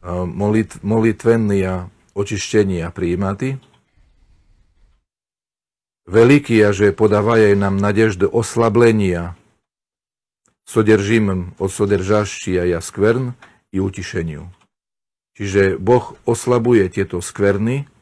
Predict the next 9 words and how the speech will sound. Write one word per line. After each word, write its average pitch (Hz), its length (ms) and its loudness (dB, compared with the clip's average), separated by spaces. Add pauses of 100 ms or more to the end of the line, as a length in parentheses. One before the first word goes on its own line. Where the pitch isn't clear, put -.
(180)
a 92 80 -14
dáva 101 380 -2
utechu, 98 500 -4 (460)
a, 95 500 -4
ľuďom, 104 460 2
ktorí 95 340 -2
sú 101 400 -2 (140)
vo 90 180 -2
adi. 87 320 -8